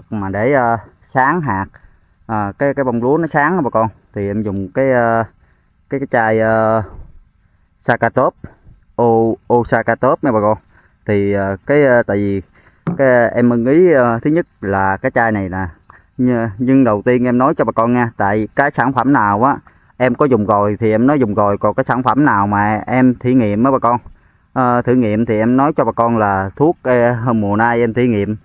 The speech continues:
đó bà con. Tại cái chai này em đã dùng rồi, là cái chai, ờ,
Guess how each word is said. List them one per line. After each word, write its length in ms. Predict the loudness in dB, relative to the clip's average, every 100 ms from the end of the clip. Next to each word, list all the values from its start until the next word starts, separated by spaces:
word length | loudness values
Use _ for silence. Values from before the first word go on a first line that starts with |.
| _ _ -4
đó 120 | -2
bà 80 | 0
con. 220 | 0 -2 -6 -20 _
Tại 100 | -4
cái 140 | -2
chai 220 | 0 -2 -2
này 140 | -2
em 140 | -2
đã 100 | 0
dùng 220 | 0 0 0
rồi, 260 | 0 0
là 180 | -2 -4
cái 120 | -4
chai, 260 | -2 0 0
ờ, 180 | 0